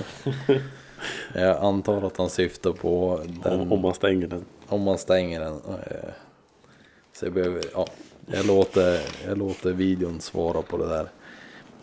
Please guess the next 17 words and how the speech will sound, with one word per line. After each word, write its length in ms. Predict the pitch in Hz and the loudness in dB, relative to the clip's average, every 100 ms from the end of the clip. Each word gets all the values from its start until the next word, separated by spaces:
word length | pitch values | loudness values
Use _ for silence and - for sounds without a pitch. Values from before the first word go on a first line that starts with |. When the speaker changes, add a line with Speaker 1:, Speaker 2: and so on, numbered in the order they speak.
| - | -8
Speaker 2:
Eh, 360 | - - 78 87 | -6 -4 -6 -2
vi 60 | 92 | 4
gjorde 220 | 95 95 | 6 6
ett 80 | 85 | 4
produkttest 760 | 101 95 95 - - 95 - | 4 6 4 4 4 2 2
uppe 180 | 92 - | 0 0
i 20 | |
Riksgränsen, 680 | 90 - - 92 90 - 87 | -2 -2 -2 0 0 -4 -6
det 80 | 87 | -6
kommer 320 | - 87 85 | -4 -4 -6
snart. 480 | - 90 85 - - _ - - - - - - | -6 -8 -8 -12 -20 _ -20 -20 -20 -20 -20 -12
Eh, 640 | - - 50 - - 98 | -10 -8 -10 -12 -10 -2
inte 260 | 104 92 101 | 0 2 2
officiellt 540 | 92 90 90 87 - | 2 2 2 2 2
B 100 | 87 | 4
R 100 | 85 - | 4 2
P. 220 | 87 | 0